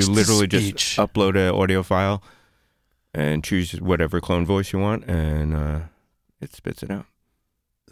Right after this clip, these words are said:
Speaker 1: So for those of you listening that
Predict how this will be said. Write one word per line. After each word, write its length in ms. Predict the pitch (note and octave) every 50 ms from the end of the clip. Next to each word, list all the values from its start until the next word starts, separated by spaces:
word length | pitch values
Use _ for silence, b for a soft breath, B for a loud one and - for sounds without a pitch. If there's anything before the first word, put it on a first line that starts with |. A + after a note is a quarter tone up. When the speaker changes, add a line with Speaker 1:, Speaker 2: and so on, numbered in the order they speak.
| _ _
Speaker 1:
So 680 | - - - - - F#3 E3 D#3 D3+ D3+ D3 D3+ - - - - _ _ _
for 120 | - D#3
those 240 | D3+ F3 F#3 E3+ D3+
of 60 | F3
you 80 | E3+ D#3+
listening 460 | D3 D3+ C#3+ - D3+ D3 C#3+ C#3 C3
that 240 | C3 C3 B2 B2